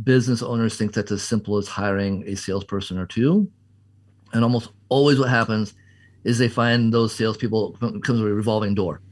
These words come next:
They don't have the same passion, they don't have the same knowledge, they don't have the same skill set.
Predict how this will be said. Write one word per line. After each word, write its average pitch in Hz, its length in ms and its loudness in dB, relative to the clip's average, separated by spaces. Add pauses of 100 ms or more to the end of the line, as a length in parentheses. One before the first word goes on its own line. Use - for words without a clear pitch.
(460)
They 110 60 0
don't 123 120 4
have 127 100 4
the 117 60 -4
same 104 200 -2
passion, 131 460 0
they 110 60 0
don't 98 100 -4
have 95 60 -6
the 90 100 -6
same 95 240 -4
knowledge, 127 460 2
they 101 80 -2
don't 101 100 -4
have 92 80 -4
the 92 60 -8
same 92 200 -4
skill 143 320 2
set. 131 380 0